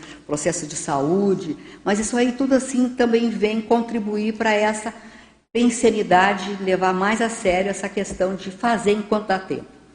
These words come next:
Faça enquanto dá tempo. E eu estou nessa fase, sabe, Silvia, de, de pensar assim, "Não, eu tenho que deixar isso aqui organizado, isso aqui", porque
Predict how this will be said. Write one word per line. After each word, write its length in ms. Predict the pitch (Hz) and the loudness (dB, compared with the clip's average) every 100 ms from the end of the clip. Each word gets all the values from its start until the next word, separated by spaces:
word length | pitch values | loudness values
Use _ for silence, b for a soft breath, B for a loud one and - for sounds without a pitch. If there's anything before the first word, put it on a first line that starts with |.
| _ _ _ _ | _ _ _ _
Faça 280 | 202 214 214 | -4 -4 -6
enquanto 280 | - 180 | -8 -6
dá 120 | 175 170 | -6 -6
tempo. 240 | - 113 B B B - | -8 -18 B B B 0
E 120 | 180 | 4
eu 100 | 196 | 4
estou 340 | 196 - 226 | 4 6 6
nessa 280 | 147 220 180 | 6 2 -2
fase, 480 | - 170 160 151 147 | -4 0 0 0 -4
sabe, 320 | - 175 208 | -6 -6 -6
Silvia, 320 | - 160 151 | -8 -8 -8
de, 240 | 147 165 147 B B B | -8 -10 -12 B B B
de 100 | 160 | -14
pensar 320 | - 170 170 | -4 -2 -2
assim, 180 | 160 - | -6 0
"Não, 160 | 175 156 | 2 4
eu 60 | |
tenho 180 | 147 185 | 4 0
que 60 | 190 | -2
deixar 280 | 180 - 175 | -6 -4 -8
isso 140 | 165 | -8
aqui 140 | - | -6
organizado, 840 | 165 156 151 147 135 165 185 208 202 | -4 -2 -2 -4 -2 -2 0 -2 -6
isso 120 | 170 | -10
aqui", 200 | 160 202 | -14 -14
porque 340 | - 190 190 | -16 -10 -10